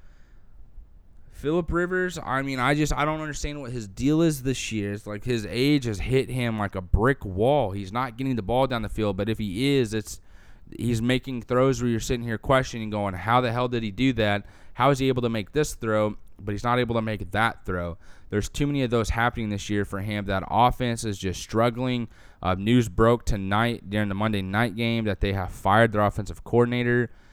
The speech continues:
Maybe that's what the issue is. Maybe it's not. They just need to find better play calling. They need to get more openings, more opportunities for Phillip Rivers to hit his guys instead of a big play erupting just from a guy being wide open.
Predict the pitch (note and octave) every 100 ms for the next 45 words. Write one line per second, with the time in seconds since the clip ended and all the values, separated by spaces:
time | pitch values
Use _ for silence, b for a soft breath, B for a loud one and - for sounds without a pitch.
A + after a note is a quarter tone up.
0 | b b b b - - E2+ G2 B2+ C#3+
1 | C#3+ C#3+ - B2 C3+ - C3+ B2+ C3 C3+
2 | C3+ C#3+ C3 G#2 G2+ A#2+ B2 A#2 - G2+
3 | A2 B2+ A#2+ - G#2 G#2 A#2+ B2 B2 A2
4 | - A2+ A#2 G2+ G#2+ G2+ - A#2+ A#2 -
5 | G#2+ G2+ G2 G#2 G#2 G#2+ G#2 G2+ - A2
6 | A2 G2+ G2+ G#2 G#2+ G2+ - - A2+ G#2+
7 | F#2 F#2 G#2+ F#2+ G#2 G2+ - F2+ G#2+ F#2+
8 | G2+ F#2 G2+ G2+ G2 F#2+ F#2 b b b
9 | - F#2+ - A2+ A2+ G#2 F2 - - G2+
10 | A2+ G#2 - A2+ G#2 G2 G2 G2 F#2+ F#2+
11 | - G2+ F2 F#2 G2 F#2 F#2+ F#2 F2+ F2+
12 | E2+ F2 - D#2+